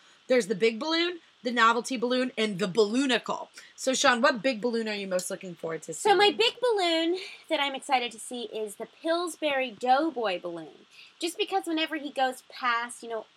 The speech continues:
Speaker 2: one of the announcers always does the "Woohoo! Woohoo!" and usually it's Al Roker, which just makes me laugh. <laughs> And,
Speaker 1: <laughs>
Speaker 2: um, and he's just so cute and lovable,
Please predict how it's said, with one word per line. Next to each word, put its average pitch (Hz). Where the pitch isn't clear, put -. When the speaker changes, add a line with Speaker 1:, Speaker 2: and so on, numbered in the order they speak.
Speaker 2:
one 247
of 254
the 254
announcers 214
always 214
does 240
the 571
"Woohoo! 659
Woohoo!" 679
and 262
usually 320
it's 233
Al 226
Roker, 208
which 185
just 208
makes 190
me 202
laugh. 165
<laughs> -
And, 226
Speaker 1:
<laughs> 226
Speaker 2:
um, 294
and 370
he's 392
just 403
so 339
cute 349
and 311
lovable, 330